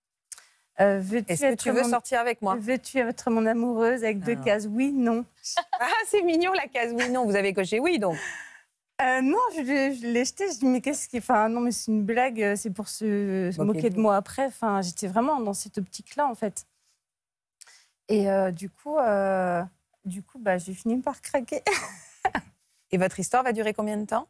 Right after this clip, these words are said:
Speaker 1: Deux ans. Deux
Speaker 2: C'est
Speaker 1: ans et demi.
Speaker 2: incroyable, de neuf ans à onze ans, on parle d'une histoire d'amour, mais vous étiez quand même très, très, très jeune, hein. Même pas préado à cet âge-là, à peine,
Speaker 1: Non.
Speaker 2: quoi.
Speaker 1: Ouais, non, non.
Speaker 2: Mais alors, vous voyez, ça ressemble à quoi une histoire d'amour quand on a cet âge-là ? Vous vous voyez régulièrement ?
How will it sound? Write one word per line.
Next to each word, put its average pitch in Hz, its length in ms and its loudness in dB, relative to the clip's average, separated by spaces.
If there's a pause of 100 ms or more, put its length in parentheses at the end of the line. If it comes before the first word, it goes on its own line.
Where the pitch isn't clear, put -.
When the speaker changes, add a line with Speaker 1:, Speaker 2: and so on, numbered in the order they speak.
(340)
Speaker 1:
Deux 220 360 -2
ans. 233 180 2 (840)
Deux 208 160 -6
Speaker 2:
C'est 196 100 -2
Speaker 1:
ans 208 80 4
et 208 40 2
demi. 214 120 0
Speaker 2:
incroyable, 190 260 4
de 156 100 -2
neuf 185 360 2
ans 233 160 2
à 175 160 2
onze 190 320 0
ans, 240 180 2
on 196 80 -2
parle 214 280 0
d'une 185 160 0
histoire 185 340 0
d'amour, 208 400 2
mais 175 160 0
vous 151 160 -2
étiez 147 200 -2
quand 151 100 0
même 185 120 -2
très, - 260 -4
très, 214 180 -4
très 370 240 0
jeune, 269 280 2
hein. 302 120 -4 (280)
Même 208 220 2
pas 269 180 2
préado 226 560 0
à 226 100 2
cet - 140 -6
âge-là, 190 320 0
à 165 60 2
peine, 277 320 -2
Speaker 1:
Non. 196 60 -6
Speaker 2:
quoi. 160 260 -4
Speaker 1:
Ouais, 240 220 2
non, 233 220 -2 (160)
non. 220 180 -4 (400)
Speaker 2:
Mais 208 80 4
alors, 202 160 2
vous 214 100 2
voyez, 208 240 2
ça 202 140 -4
ressemble 220 320 0
à 208 80 2
quoi 226 200 0
une 202 120 -4
histoire 175 260 0
d'amour 175 340 0
quand 160 200 -4
on 160 80 -2
a 156 80 0
cet - 140 -4
âge-là ? 160 340 2
Vous 170 140 -4
vous 175 60 0
voyez 180 220 2
régulièrement ? 214 520 -2